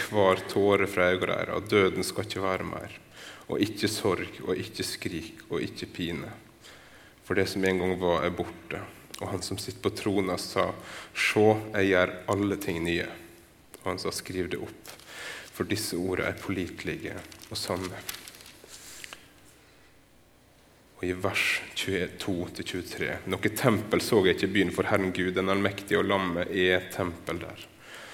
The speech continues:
Og byen trenger ikke lys fra sol eller måne, for Guds herlighet lyser over ham, og lammet er lyset hans. Vårt mørke er ikke mørkt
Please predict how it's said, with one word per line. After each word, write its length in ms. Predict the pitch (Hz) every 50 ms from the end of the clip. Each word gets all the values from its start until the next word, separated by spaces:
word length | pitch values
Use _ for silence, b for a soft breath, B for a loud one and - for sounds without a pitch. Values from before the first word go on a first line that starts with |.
| B B B B B 104
Og 80 | 101 101
byen 240 | 113 101 95 92 92
trenger 340 | - - 113 98 104 101 -
ikke 240 | - - - - 101
lys 300 | 101 101 98 98 92 - - -
fra 100 | 104 98
sol 440 | - - - 101 92 87 90 87 73
eller 140 | 87 92 92
måne, 420 | 90 95 95 95 90 85 80 87 - - - -
for 140 | - - 104
Guds 380 | 107 104 - - - - - - -
herlighet 580 | 113 101 101 101 98 92 87 80 90 85 - - 98
lyser 420 | 92 104 92 104 107 107 - 92
over 380 | 82 95 92 87 80 - - 78
ham, 80 | 90 - B B B B B B B B B B
og 160 | 90 92 92 98
lammet 440 | 92 87 85 82 82 82 78 -
er 160 | 87 87 82 82
lyset 420 | 85 87 85 82 - - - - -
hans. 180 | 104 - - - - - - - - - - - -
Vårt 240 | 113 113 107 107 -
mørke 540 | 110 110 110 110 - - - - - - 95
er 160 | 98 101 104
ikke 180 | 101 101 - 98
mørkt 480 | 101 101 98 - - - - - -